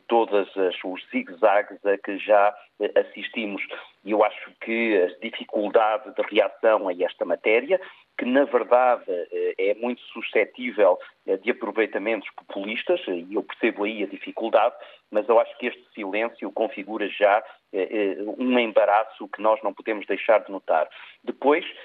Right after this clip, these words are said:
eh, a ironia do Primeiro-Ministro, quando confrontado com esta notícia,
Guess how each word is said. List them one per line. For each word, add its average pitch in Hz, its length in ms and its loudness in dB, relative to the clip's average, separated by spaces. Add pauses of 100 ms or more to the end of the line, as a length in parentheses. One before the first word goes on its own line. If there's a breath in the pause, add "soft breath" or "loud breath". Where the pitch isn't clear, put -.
(120)
eh, 113 340 4
a 110 60 8
ironia 123 760 0
do 123 220 -4
Primeiro-Ministro, 110 800 -4
quando 110 220 -2
confrontado 104 720 2
com 107 160 -2
esta 101 180 -4
notícia, 110 520 -2